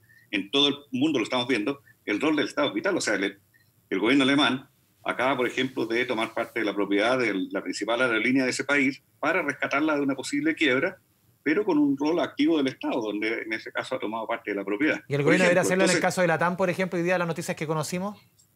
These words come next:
Speaker 1: Mire, ahí hay distintas visiones de, eh, de los economistas sobre cuál podría ser la mejor fórmula, pero que sin duda cualquier fórmula de ayuda a cualquier empresa de gran tamaño,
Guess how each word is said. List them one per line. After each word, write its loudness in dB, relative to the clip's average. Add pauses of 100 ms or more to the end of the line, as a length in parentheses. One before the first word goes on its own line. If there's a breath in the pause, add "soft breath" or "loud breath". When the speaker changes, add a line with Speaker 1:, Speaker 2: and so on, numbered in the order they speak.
(1000 loud breath)
Speaker 1:
Mire, 2
ahí 6
hay 4
distintas 0
visiones 2
de, 2
eh, -4
de 0
los 0
economistas 0
sobre -2
cuál -2
podría 0
ser -6
la -2
mejor -4
fórmula, -2
pero 0
que -8
sin -4
duda 2
cualquier -2
fórmula 0
de 2
ayuda 4
a 0
cualquier 0
empresa 0
de 0
gran 2
tamaño, 2